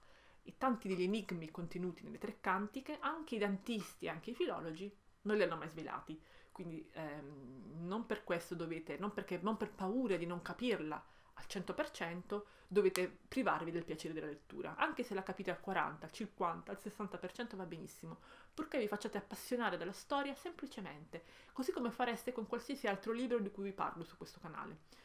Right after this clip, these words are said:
Quindi rilassatevi, mettetevi comodi, fate quello che dovete fare, se siete in treno, se siete in viaggio, se siete a fare le pulizie a casa, quello che vi va. Primo canto della commedia, Inferno. Allora, il canto numero uno dell'Inferno è un canto di proemio, quindi questo vuol dire che dà un'introduzione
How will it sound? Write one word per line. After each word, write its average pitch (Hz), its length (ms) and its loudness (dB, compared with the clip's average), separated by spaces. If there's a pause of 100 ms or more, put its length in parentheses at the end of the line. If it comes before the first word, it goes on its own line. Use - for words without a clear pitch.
(120)
Quindi 190 240 0
rilassatevi, 220 800 2 (340)
mettetevi 233 380 2
comodi, 220 440 2
fate 262 260 0
quello 180 180 4
che 156 80 -2
dovete 170 260 -2
fare, 269 180 2
se 202 120 0
siete 180 180 -6
in 170 100 -6
treno, 226 220 0
se 208 80 -4
siete 180 200 -4
in 165 100 -6
viaggio, 208 400 4
se - 120 -4
siete 175 460 -4
a 170 80 -2
fare 160 200 -8
le 160 60 -4
pulizie 160 400 -6
a 160 120 -6
casa, 220 400 2
quello 247 240 0
che 196 100 -10
vi 180 100 -6
va. 233 240 2 (680)
Primo 277 260 6
canto - 640 -2 (380)
della 180 160 4
commedia, 381 460 2
Inferno. 147 640 0 (400)
Allora, 190 140 6
il 202 80 2
canto 466 240 4
numero 190 240 6
uno 196 140 6
dell'Inferno 175 580 0
è - 80 -4
un 311 80 0
canto 165 240 -2
di 170 100 -4
proemio, 160 400 -4
quindi 208 280 2
questo - 260 0
vuol 311 200 6
dire 196 220 2
che 196 140 -4
dà 165 280 2
un'introduzione 226 1040 0